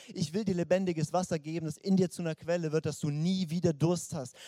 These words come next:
Dass alles, wonach du dich sehnst, in dir drin ist, weil ich selber werde kommen und Wohnung in dir nehmen. In der Apostelgeschichte predigt Petrus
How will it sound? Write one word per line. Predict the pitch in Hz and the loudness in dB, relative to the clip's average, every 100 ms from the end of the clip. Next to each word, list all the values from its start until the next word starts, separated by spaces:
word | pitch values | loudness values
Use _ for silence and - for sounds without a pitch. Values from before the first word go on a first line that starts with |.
| - | -2
Dass | 156 | -2
alles, | - 190 202 175 | -2 0 2 2
wonach | 170 170 | 0 -2
du | 175 | -2
dich | 165 147 | -2 -2
sehnst, | - 190 165 - | 0 0 0 0
in | 180 | 2
dir | 170 | 2
drin | 151 185 | 2 0
ist, | - | 0
weil | - | -2
ich | 196 - | -2 -8
selber | - 170 202 190 160 | -8 -6 -2 2 2
werde | 151 143 | 2 -2
kommen | - 151 143 | -2 -2 0
und | 135 | -2
Wohnung | 139 135 127 | 0 0 -2
in | 123 | -6
dir | 113 | -6
nehmen. | 104 107 _ _ _ _ _ _ _ _ _ _ _ _ _ _ _ _ _ _ _ _ | -8 -14 _ _ _ _ _ _ _ _ _ _ _ _ _ _ _ _ _ _ _ _
In | 147 | -4
der | |
Apostelgeschichte | 139 175 170 170 156 180 - 165 | 2 2 2 -4 -2 -2 -2 -4
predigt | 127 165 165 - | 0 0 0 0
Petrus | 175 180 156 170 - | -2 0 0 0 -2